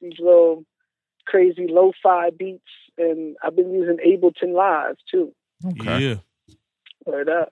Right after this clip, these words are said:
Speaker 2: That's
Speaker 1: Yeah.
Speaker 2: what's up.
Speaker 3: What's the clique you're a
Speaker 1: Yeah.
Speaker 3: part of now, too, Si? Pushing Buttons Collective, is that right? Did I say that right?
Speaker 1: Yes, exactly. Pushing
Speaker 3: Yeah.
Speaker 1: Buttons Collective, Peace to the Collective, Pays Infinite,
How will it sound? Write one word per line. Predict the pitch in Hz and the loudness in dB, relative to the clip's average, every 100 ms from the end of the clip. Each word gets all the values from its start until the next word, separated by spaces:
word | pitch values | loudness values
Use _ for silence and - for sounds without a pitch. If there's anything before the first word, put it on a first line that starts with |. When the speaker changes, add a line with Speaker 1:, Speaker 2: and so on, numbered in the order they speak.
| - | -4
Speaker 2:
That's | 160 | 0
Speaker 1:
Yeah. | 165 | 0
Speaker 2:
what's | 156 - | 0 -2
up. | 98 - - | -4 -6 -6
Speaker 3:
What's | 214 - | -6 -4
the | 175 | -6
clique | - 214 - | -4 -6 -4
you're | 135 | -4
a | 127 | 0
Speaker 1:
Yeah. | |
Speaker 3:
part | 165 180 | 4 4
of | 127 123 | 2 -2
now, | 127 120 | -4 -4
too, | - 156 123 | -6 -6 -6
Si? | - 113 117 127 123 _ _ | -6 -4 -4 -6 -12 _ _
Pushing | 160 - 160 131 | -8 -6 -8 -6
Buttons | 156 160 147 | -6 -8 -14
Collective, | - 156 160 156 165 151 | -12 -6 -6 -6 -10 -8
is | 139 | -8
that | 139 | -8
right? | 139 165 170 - | -8 -8 -10 -12
Did | 131 | -8
I | 143 | -8
say | 147 151 | -8 -8
that | 151 | -8
right? | 143 165 175 _ _ _ _ _ | -10 -14 -16 _ _ _ _ _
Speaker 1:
Yes, | 165 180 143 - - - _ _ | 2 2 0 -8 -20 -20 _ _
exactly. | 156 - 175 165 - 143 175 _ | -20 -4 -2 -2 -8 -20 -20 _
Pushing | 185 - 175 | -8 -6 -2
Speaker 3:
Yeah. | |
Speaker 1:
Buttons | 175 180 175 - | 0 0 -4 -8
Collective, | 180 170 165 - 165 160 - | -2 0 0 -2 -6 -6 -10
Peace | - 180 - | -12 -12 -2
to | 175 | -2
the | |
Collective, | 160 180 180 175 - 175 165 - _ - | 0 2 4 4 2 2 2 -4 _ 0
Pays | 180 170 165 | 4 4 4
Infinite, | 165 160 175 170 165 | 0 2 0 2 2